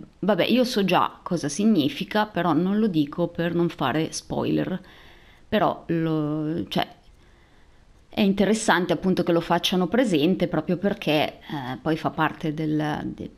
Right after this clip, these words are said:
del, del gioco. Non so in che modo, però, eh, so che fa parte del gioco il fatto che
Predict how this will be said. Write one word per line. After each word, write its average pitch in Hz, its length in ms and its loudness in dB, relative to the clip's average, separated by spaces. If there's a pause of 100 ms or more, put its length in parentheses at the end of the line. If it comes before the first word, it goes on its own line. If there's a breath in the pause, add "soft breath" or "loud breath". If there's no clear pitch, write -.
(100)
del, 156 240 -2
del 170 180 2
gioco. 165 640 0
Non 285 180 6
so 311 220 2
in 185 140 2
che 196 120 2
modo, 170 480 4 (380)
però, 180 540 2
eh, 170 240 -2
so 170 240 -2
che 185 100 -4
fa 180 140 -6
parte 151 280 -4
del 180 160 -4
gioco 156 400 -2
il 156 80 0
fatto 147 380 -10
che - 300 -8